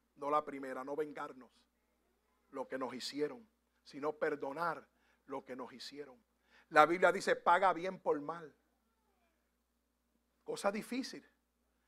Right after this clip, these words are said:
Paga bien por mal. Es, lo más fácil es pagar, lo más natural, mal por mal y bien por bien. Pero la Biblia dice, "Paga con, al mal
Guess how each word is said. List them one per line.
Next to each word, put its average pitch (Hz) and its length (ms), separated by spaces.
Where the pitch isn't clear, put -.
Paga 175 320
bien 185 240
por 175 240
mal. 156 320
Es, - 140
lo 135 180
más 147 160
fácil 165 340
es 160 80
pagar, 151 420
lo 139 100
más 139 140
natural, 151 480
mal 151 260
por 143 240
mal 135 360
y 135 140
bien 139 320
por 143 220
bien. 202 300
Pero 135 220
la 123 120
Biblia 180 360
dice, 143 320
"Paga 175 440
con, 143 300
al 139 200
mal 220 300